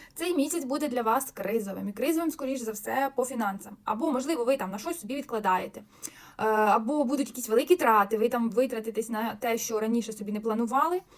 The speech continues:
І от піде велика сума відкладених, до ре-, до, до прикладу, грошей, ви там всіх не те потратите, і трошечки доведеться економити в цьому місяці. Або там ви відкладали, купляєте, а це обійдеться більше, ніж ви собі очікували.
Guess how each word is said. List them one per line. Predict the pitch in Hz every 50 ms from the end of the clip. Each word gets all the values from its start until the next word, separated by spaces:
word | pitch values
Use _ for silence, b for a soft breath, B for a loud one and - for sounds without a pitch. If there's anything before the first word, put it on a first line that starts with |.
| B B B B B B B -
І | - 247 247 262 269 277
от | 262 247 247 -
піде | - 262 254 294
велика | 254 254 262 262 254
сума | 247 - 262 254 247 233
відкладених, | 214 214 208 - 262 247 233 226 208 220
до | 214 214
ре-, | 214 214
до, | 185 190 196 190 220 196 - - -
до | - 226 214
прикладу, | 233 220 214 202 196 190 208
грошей, | 214 208 311 277 269 262 302 320 320
ви | 320 233
там | 226 214 214
всіх | 208 - 269 262 269
не | 240 240
те | 233 220 202 214
потратите, | - 262 - 214 196 220 285 269
і | 277
трошечки | - 233 277 285 - - -
доведеться | 233 262 247 233 - 254 - 262
економити | 254 262 262 277 254 247 202 180 202
в | 190
цьому | - 208 196 190
місяці. | 190 185 180 - - - 190
Або | 185 190 214 240 240
там | 240 220 202 196 - _ _ _ _ _ _ _ - B B B B B B B -
ви | - 220 254
відкладали, | 226 - - 247 220 254 311 359 370 370 302 - - - - _ _
купляєте, | - 226 - 240 240 262 285 302 294 294 -
а | - 220
це | 220 285
обійдеться | 262 226 247 226 226 220 - 226
більше, | 202 254 277 - - 233
ніж | 226 226
ви | 214 226
собі | 247 240 214 202 208
очікували. | 208 202 - - - 220 202 214 240 262